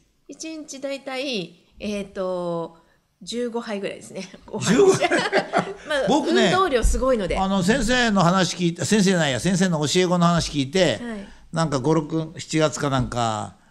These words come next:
Speaker 2: 二合ずつ食べ出したでしょ？僕もね、全く体重が増えなかったですね。
Speaker 1: はい。
Speaker 2: だって六十一から六十二キロ、ぴっ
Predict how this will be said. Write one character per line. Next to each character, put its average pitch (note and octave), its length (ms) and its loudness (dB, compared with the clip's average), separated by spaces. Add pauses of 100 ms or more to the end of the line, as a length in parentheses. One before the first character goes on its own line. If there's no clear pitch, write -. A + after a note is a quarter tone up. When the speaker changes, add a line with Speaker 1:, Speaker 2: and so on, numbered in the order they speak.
(120)
Speaker 2:
二 D3 140 0
合 E3 200 4
ず C3+ 100 -4
つ - 40 -4
食 B2+ 160 -4
べ C#3+ 80 -6
出 D3 80 2
し - 80 -4
た G#2+ 80 -8
で F#2+ 80 -12
し - 80 -4
ょ？ - 300 0 (460)
僕 A#3 380 2
も E3 160 2
ね、 A2+ 240 -2 (540)
全 G#3 120 2
く G3 120 0
体 E3+ 240 2
重 E3 180 0
が D3+ 100 -2
増 C#3+ 120 0
え D#3 40 2
な C#3 80 0
か G2 80 -8
っ - 60 -16
た - 100 -20
で - 80 -20
す - 60 -20
ね。 F3+ 160 -18
Speaker 1:
は G#3+ 220 -12
い。 F#3 100 -18 (220)
Speaker 2:
だ E3+ 80 -4
っ - 20 -4
て F3+ 80 0
六 F3+ 240 2
十 G3 140 0
一 F3 140 -2
か E3 120 -2
ら C3+ 80 -2
六 C3+ 180 -4
十 C#3 120 -4
二 C#3 120 -4
キ A2 100 -8
ロ、 G2+ 100 -10
ぴ F#2+ 140 -4
っ D3 80 -4